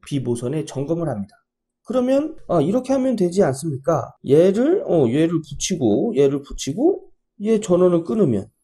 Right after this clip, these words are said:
어, 비무선에는 연결된 부하가 없기 때문에 전원 끊고 점검하면 되지 않을까요? <laughs> 예, 이렇게 생각할 수도 있는데,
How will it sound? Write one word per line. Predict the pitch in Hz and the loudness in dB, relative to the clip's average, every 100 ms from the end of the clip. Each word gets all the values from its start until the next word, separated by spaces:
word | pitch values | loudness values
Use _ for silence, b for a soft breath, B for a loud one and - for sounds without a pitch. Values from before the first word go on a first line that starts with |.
| _ _ _ - | _ _ _ -8
어, | 220 139 | -2 -2
비무선에는 | 131 214 240 247 240 226 226 196 | -2 0 0 2 0 0 0 0
연결된 | 156 202 202 180 | 2 2 2 0
부하가 | 165 170 151 | 2 2 2
없기 | 127 - | 0 -2
때문에 | 139 131 170 349 - - | 0 0 0 -2 -4 -8
전원 | 190 185 | -2 -2
끊고 | 185 214 226 233 | -2 -6 -4 -6
점검하면 | 156 156 156 143 165 175 b b b - | -6 -8 -6 -6 -6 -8 b b b -4
되지 | 139 165 | -2 0
않을까요? | 139 139 156 151 185 - | -2 -2 -2 0 -2 -4
<laughs> | 160 - | -4 0
예, | 143 | 2
이렇게 | 117 127 165 165 | 2 0 -6 -4
생각할 | 160 185 196 190 | -2 0 0 0
수도 | - 165 | -2 -4
있는데, | 113 117 147 196 107 | -2 -2 2 2 0